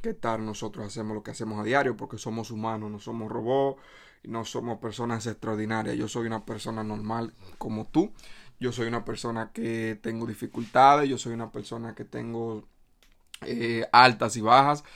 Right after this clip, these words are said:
So, al-, quiero ser transparente en estos podcasts y también en las redes y todas esas cosas acerca de lo que es la pérdida de peso. No es solamente ir al gimnasio,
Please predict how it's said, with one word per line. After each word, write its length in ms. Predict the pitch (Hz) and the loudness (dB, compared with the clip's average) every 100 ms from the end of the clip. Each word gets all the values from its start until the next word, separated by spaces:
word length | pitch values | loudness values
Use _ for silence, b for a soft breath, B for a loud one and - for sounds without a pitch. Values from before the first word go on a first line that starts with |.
| B B B | B B B
So, 280 | - 160 160 | -2 6 10
al-, 240 | 156 135 - | 10 8 2
quiero 340 | 190 208 214 | 2 6 4
ser 280 | - 190 185 | 4 0 2
transparente 760 | 180 160 135 127 131 156 120 117 | 0 0 2 0 0 0 -2 -2
en 120 | 113 | -4
estos 240 | 110 123 | -4 -6
podcasts 600 | - 127 131 - 120 107 | -2 0 0 -2 -6 -4
y 280 | 117 110 110 | -4 -4 -6
también 340 | 107 113 113 | -6 -6 -4
en 60 | 117 | -4
las 120 | 113 | -6
redes 280 | 110 117 120 | -4 -4 -4
y 40 | |
todas 180 | 107 120 | -4 -6
esas 160 | 110 113 | -6 -8
cosas 440 | 120 113 120 120 | -6 -6 -4 -6
acerca 460 | - 113 120 113 120 | -8 -10 -8 -8 -6
de 80 | 120 | -6
lo 100 | 110 | -6
que 100 | 117 | -6
es 60 | |
la 120 | 113 113 | -6 -4
pérdida 260 | 117 113 | -4 -2
de 80 | 110 | -4
peso. 320 | 107 120 131 | -4 -6 -4
No 140 | 117 113 | -6 -6
es 80 | |
solamente 560 | - 117 113 113 107 113 | -4 -4 -2 -4 -6 -4
ir 180 | 113 113 | -4 -4
al 80 | 110 | -6
gimnasio, 680 | 110 110 143 135 135 131 | -4 0 0 0 -2 -2